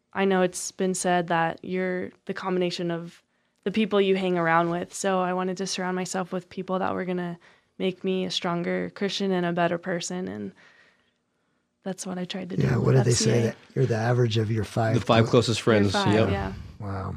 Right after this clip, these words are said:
Speaker 3: Yep, it's
Speaker 1: Yeah.
Speaker 3: true.
Speaker 2: Well, then you ended up being roommates with, with those gals too,
Speaker 1: Yes,
Speaker 2: didn't you? Yeah.
Speaker 1: yes.
Speaker 2: Oh, that's great. Um,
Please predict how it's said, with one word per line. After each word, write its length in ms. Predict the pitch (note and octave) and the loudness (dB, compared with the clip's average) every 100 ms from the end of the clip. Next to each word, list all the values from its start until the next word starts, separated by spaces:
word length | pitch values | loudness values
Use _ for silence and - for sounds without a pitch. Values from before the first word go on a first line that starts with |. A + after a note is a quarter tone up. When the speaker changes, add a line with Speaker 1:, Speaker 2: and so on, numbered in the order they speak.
| - | -6
Speaker 3:
Yep, 280 | A2+ B2 B2+ | 2 2 2
it's 200 | G#2 - | -6 2
Speaker 1:
Yeah. 40 | |
Speaker 3:
true. 220 | C3+ D3+ G#2 - - - - | 4 4 4 -4 -16 -8 2
Speaker 2:
Well, 120 | C3+ | 6
then 100 | C3+ | 6
you 220 | D3+ D3+ | 6 6
ended 100 | D3+ | 6
up 60 | B2 | 6
being 160 | B2+ A#2 | 4 4
roommates 480 | C#3+ E3+ A2 - | 6 4 2 -2
with, 160 | A#2 G2+ _ _ - | -4 -6 _ _ -6
with 140 | C3+ G#2+ | -4 -2
those 180 | A2 - | -4 -4
gals 400 | A#2 G#2+ - - | -6 -8 -8 0
too, 100 | D3 | 2
Speaker 1:
Yes, 140 | B2 | 2
Speaker 2:
didn't 220 | A#2+ - G2+ G#2+ | 2 0 -4 -4
you? 80 | A2+ | -2
Yeah. 160 | G#2+ | -2
Speaker 1:
yes. 260 | G#2 - - _ _ _ _ _ _ | -4 -12 -20 _ _ _ _ _ _
Speaker 2:
Oh, 240 | B2 A2+ G#2 | -4 -4 -4
that's 180 | G2 | -6
great. 360 | - A2 G#2+ A2 F3+ | -6 -4 -4 -6 -4
Um, 340 | A#2+ A2+ G#2+ | -2 -2 -2